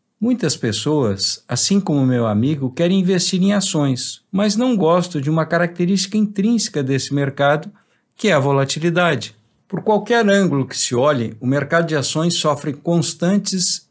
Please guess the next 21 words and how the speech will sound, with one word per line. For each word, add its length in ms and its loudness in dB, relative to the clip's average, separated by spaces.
e 80 -2
fortes 640 0
oscilações. 1000 -2
Estas 400 0
oscilações 1080 0
ocorrem 500 0
se 160 -4
olharmos 480 0
as 160 -2
cotações 640 -4
anuais, 880 0
mensais, 1040 -2
diárias. 840 -2
Acontecem 760 0
até 280 0
mesmo 500 2
durante 580 0
os 100 -2
dias 380 0
de 100 0
negociação. 840 -2